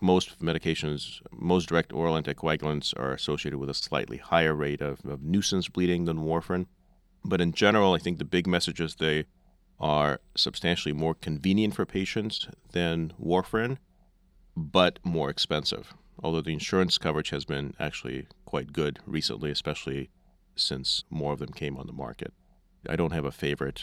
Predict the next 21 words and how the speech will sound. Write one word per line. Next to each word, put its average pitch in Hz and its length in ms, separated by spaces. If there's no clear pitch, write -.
I 71 100
use 71 440
really 80 240
all 73 180
four 73 300
of 76 60
them, 71 320
uh, 67 140
more 71 240
or 71 40
less - 180
interchangeably. 85 680
There's 82 200
some 80 200
specific - 580
interactions 82 880
with - 120
some 69 200
of 71 60
the - 100
Parkinsonian, 76 1000